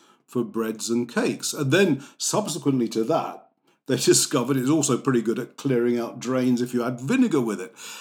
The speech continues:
And it also clear, clears your, your oven. It's a good oven <laughs> cleaner.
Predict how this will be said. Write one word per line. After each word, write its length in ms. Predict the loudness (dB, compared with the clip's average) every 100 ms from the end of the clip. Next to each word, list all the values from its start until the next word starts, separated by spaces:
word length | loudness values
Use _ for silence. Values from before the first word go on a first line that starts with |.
| -20 _
And 420 | 0 2 2 0
it 140 | 2 4
also 340 | 4 2 0
clear, 440 | 0 2 4 4 0
clears 420 | 0 2 4 4
your, 280 | 2 0 -2
your 240 | 2 4
oven. 300 | 4 4 4
It's 100 | 4
a 60 | 2
good 180 | 2 2
oven 320 | 0 0 0
<laughs> 80 | 2
cleaner. 360 | 2 2 0